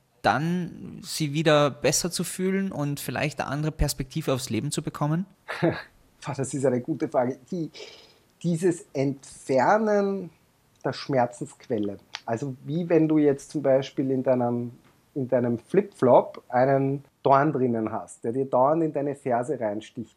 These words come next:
Speaker 2: bei jedem Schritt, um das irgendwie bildlich darzustellen. Wenn du diesen Dorn rausziehst oder die ganzen Flipflops weglässt, so wie ich, und nur noch barfuß läuft. Äh, ich glaub, Entfernen von der Quelle des Leidens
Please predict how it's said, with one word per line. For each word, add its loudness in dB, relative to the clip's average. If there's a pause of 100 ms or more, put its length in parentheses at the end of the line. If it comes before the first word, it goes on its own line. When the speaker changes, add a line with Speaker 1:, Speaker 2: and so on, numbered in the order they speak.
Speaker 2:
bei -4
jedem -4
Schritt, -8 (320)
um -6
das -2
irgendwie -2
bildlich -8
darzustellen. -8
Wenn -6
du -18
diesen -8
Dorn -2
rausziehst -2 (200)
oder -4
die -6
ganzen -2
Flipflops -6
weglässt, -8
so -8
wie -4
ich, -12
und -12
nur -8
noch -10
barfuß -8
läuft. -12 (120)
Äh, -4
ich -20
glaub, 2
Entfernen 2
von -4
der -2
Quelle 6
des -6
Leidens -2